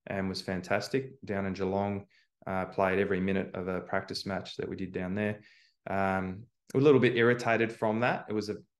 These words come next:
the ground was quite hard, uh, at Deakin there, and, um, a little bit stirred up. So just for the last week, we've just stepped back and put some more conditioning into him, and, uh, he will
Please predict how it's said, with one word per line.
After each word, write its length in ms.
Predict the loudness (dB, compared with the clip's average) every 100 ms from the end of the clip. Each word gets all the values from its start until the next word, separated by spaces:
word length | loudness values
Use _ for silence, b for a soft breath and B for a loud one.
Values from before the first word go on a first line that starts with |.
| -10
the 100 | -2
ground 300 | 2 4 4
was 120 | 2
quite 240 | 4 2
hard, 340 | 2 0 2 -2 -8 b b b b _ _ _
uh, 300 | -4 0 2 0
at 140 | 0
Deakin 340 | 4 4 4 0
there, 260 | 2 0 -2
and, 300 | -2 -2 2
um, 560 | 4 4 0 -4 -6 -10 _ _ _ _ -18
a 60 | -4
little 160 | 0
bit 120 | 0 0
stirred 340 | 6 8 8
up. 220 | 6 4
So 200 | 2 2
just 200 | 2 0
for 60 | 2
the 80 | 4
last 320 | 4 2 0
week, 300 | -2 -2 -8 -12
we've 260 | -4 -4 -2
just 460 | -2 -2 -6 -8
stepped 360 | 0 2 2 4
back 340 | 4 4 -2 _ -10
and 160 | -8 -4
put 160 | -4
some 140 | -2 -2
more 180 | -2 -2
conditioning 540 | -2 -4 -2 -2 0
into 200 | 0 0
him, 280 | 0 -2 -6 b b b b -4
and, 520 | 0 2 2 -2 -6 -14 _ _ -6
uh, 320 | -2 0 0
he 180 | 2 0
will 400 | 2 0 -2